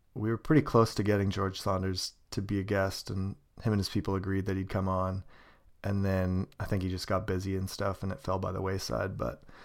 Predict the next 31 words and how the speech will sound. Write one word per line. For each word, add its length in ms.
I 100
message 340
him 120
every 180
once 260
in 60
a 40
while 360
and 140
just 220
kinda, 300
you 60
know, 240
congratulate 680
him 140
for 140
something, 480
like 220
when 100
he 60
won 140
the 60
Man 180
Booker 260
Prize 460
for 220
Lincoln 300
in 100
the 40
Bardo, 460
and 160